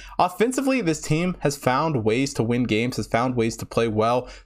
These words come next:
thirty-one points per game, um, for them. And I think they continue to play a good game here against a Louisville team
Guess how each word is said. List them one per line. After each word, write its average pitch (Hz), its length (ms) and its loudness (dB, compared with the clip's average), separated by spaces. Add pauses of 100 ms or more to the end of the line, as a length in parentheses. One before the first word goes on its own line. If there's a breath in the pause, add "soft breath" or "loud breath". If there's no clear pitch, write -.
thirty-one 131 720 2
points 127 360 -2
per 117 160 0
game, 110 440 0 (280 loud breath)
um, 98 300 0 (100)
for 160 220 2
them. 156 260 0
And 156 220 -2
I 147 100 2
think 208 240 0
they 214 80 2
continue 175 400 0
to 156 80 2
play - 440 0
a 156 60 0
good 147 220 0
game 156 220 2
here 165 180 2
against 165 220 2
a 160 40 2
Louisville 185 340 0
team 165 340 -2